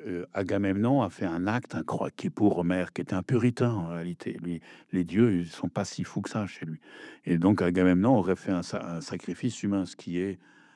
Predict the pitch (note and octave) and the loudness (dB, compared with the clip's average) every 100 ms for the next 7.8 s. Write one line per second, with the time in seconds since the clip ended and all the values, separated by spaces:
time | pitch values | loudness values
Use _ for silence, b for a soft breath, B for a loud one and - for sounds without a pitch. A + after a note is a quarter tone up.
0 | b - - - E3+ G#2+ - G2 - - | b -16 -6 -4 -2 -4 -2 -4 -2 0
1 | A#2+ - D#3+ B2 A2+ B2+ A#2 G#2+ - - | 0 4 6 8 10 10 8 4 2 4
2 | A#2 F#2+ - _ - F#2+ - G2+ G2 G#2+ | 4 4 -4 _ 0 0 2 0 2 2
3 | G2+ - G#2+ G#2+ G2 b b b b b | 0 0 4 4 4 b b b b b
4 | - - F#2 F#2+ G2+ - G2 F#2 F#2 F#2+ | -20 -8 0 2 2 0 -2 2 2 2
5 | F2+ F2+ F2+ E2 E2 G2 - A2+ F#2+ F2+ | 0 -2 -2 -4 -4 -4 0 2 2 0
6 | - F#2 G2 F#2+ F2+ F#2+ F2+ F2+ - G2 | 0 0 2 2 2 2 0 -2 2 2
7 | F#2+ E2 - F2 D#2+ - A#2 G2 | 2 -2 -4 -8 -8 -2 0 0